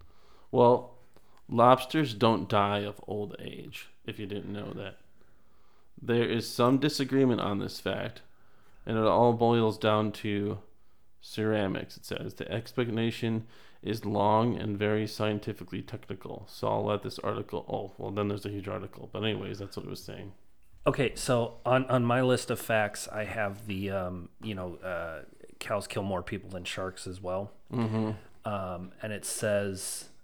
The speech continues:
Speaker 2: "According to the Center for Disease Control, sharks kill an average of four people per year, while cows kill an average of twenty-two annually. Though some are due to road accidents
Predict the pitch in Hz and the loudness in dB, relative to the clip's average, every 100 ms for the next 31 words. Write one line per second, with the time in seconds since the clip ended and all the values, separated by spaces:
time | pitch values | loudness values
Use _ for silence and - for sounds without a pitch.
0 | - 123 - 139 143 165 - 139 113 - | -10 -10 -4 0 0 -2 -4 -4 -4 -4
1 | 123 127 165 - 135 123 107 110 110 - | -2 -2 -2 -4 -4 -4 -2 -2 -4 -6
2 | 98 - 87 85 92 - - 113 - - | -10 -8 -10 -10 -12 -10 -4 -4 -4 -4
3 | 139 127 95 98 92 92 - 104 117 - | -2 -2 -4 -6 -8 -8 -4 -4 -4 -6
4 | 107 123 - 139 - 85 - - - - | -8 -6 -2 -2 -4 -10 -12 -16 -20 -20
5 | - - - - - 107 104 101 - - | -20 -20 -20 -20 -6 -4 -4 -6 -6 0
6 | 156 131 117 - 110 104 107 107 104 101 | 2 0 -4 -6 -6 -4 -6 -4 -6 -8
7 | - - 110 107 - 120 107 92 90 85 | -10 -8 -6 -6 -4 -2 -2 -6 -12 -12
8 | 85 - - - - - - - - - | -14 -16 -18 -20 -20 -20 -20 -20 -20 -20
9 | - - - - - - - - - - | -20 -20 -20 -20 -20 -20 -20 -20 -20 -20
10 | - - 120 117 107 - - 120 147 175 | -20 -12 -2 2 2 2 2 4 6 6
11 | 165 170 143 135 151 117 87 - - 92 | 6 6 6 6 6 6 2 -4 -8 -8
12 | - - - | -10 -8 -8